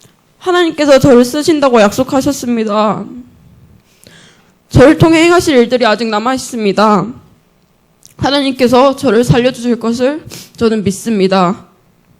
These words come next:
이렇게 말하고 나니 저는 두려울 것 하나 없어졌습니다. 오히려 든든했습니다.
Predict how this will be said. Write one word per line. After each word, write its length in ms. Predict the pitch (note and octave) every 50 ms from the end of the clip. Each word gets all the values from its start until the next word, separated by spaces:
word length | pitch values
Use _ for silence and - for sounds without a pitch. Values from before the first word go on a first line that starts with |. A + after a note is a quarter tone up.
| _ _ - - - - - - - _
이렇게 300 | - B3+ C#4 D#4 - -
말하고 340 | D4 C#4 C#4 D4+ D4+ D4 C#4+
나니 280 | B3+ B3+ B3+ C4 C4 C4
저는 280 | C4 B3+ A#3 B3 B3
두려울 320 | B3 B3+ A#3 C#4 D4 C#4 -
것 160 | C#4 C4+ D4
하나 160 | C#4 C#4+ C4
없어졌습니다. 1120 | G#3+ G3 E3+ - C4 C4 A#3+ A3+ - - A3+ A3 G3+ F#3 G#3+ A3 G#3+ G3 F3+ G3+ A#3 - - _ _ _ _ _ _ _ _ _ _ _ _ _ _ _ _ _ - _ _ _ -
오히려 260 | A3 B3 B3 A#3 A3+
든든했습니다. 1120 | A3 - G#3 A3 G3 C4 B3+ A#3 A3 - - F#3+ F#3+ G3 F#3+ F#3 G#3+ G3 F3+ G#3+ - -